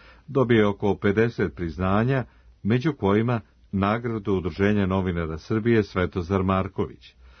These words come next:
Sahrana Predraga Stojadinovića je sutra u četrnaest časova na Sušičkom groblju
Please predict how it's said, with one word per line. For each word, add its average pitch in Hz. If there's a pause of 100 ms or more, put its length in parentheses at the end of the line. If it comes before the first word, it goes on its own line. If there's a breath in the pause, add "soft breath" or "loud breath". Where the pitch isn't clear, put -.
(260 soft breath)
Sahrana 95
Predraga 90
Stojadinovića 101
je 82
sutra 120
u 80
četrnaest 113
časova 107 (360 soft breath)
na 151
Sušičkom 101
groblju 92